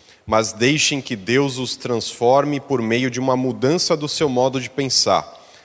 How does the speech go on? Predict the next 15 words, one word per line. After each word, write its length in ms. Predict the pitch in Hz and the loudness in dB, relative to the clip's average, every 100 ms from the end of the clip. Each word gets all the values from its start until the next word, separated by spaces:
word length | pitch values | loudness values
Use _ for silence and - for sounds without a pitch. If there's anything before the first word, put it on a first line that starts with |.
| _ | _
a 80 | - | -8
fim 260 | 110 135 131 | -6 -6 -6
de 120 | 127 | -6
que 100 | - | -6
experimentem 760 | 127 - 120 117 123 123 120 | -6 -4 -4 -4 -6 -6 -8
a 80 | 107 | -6
boa, 460 | 95 101 143 151 143 | -6 -2 0 2 2
perfeita 720 | - 113 104 - 131 135 135 | 0 -6 -6 -6 -4 -4 -4
e 40 | |
agradável 680 | 117 107 104 95 107 123 117 | -4 -2 -2 2 4 2 0
vontade 520 | 113 117 104 107 104 98 | -4 -4 0 -2 -2 -6
de 120 | 98 | -8
Deus 320 | 87 104 107 | -2 -2 -2
pra 160 | - 104 | -4 -4
vocês." 920 | 104 101 - 80 76 - - - | -4 -4 -4 -6 -6 -6 -6 -8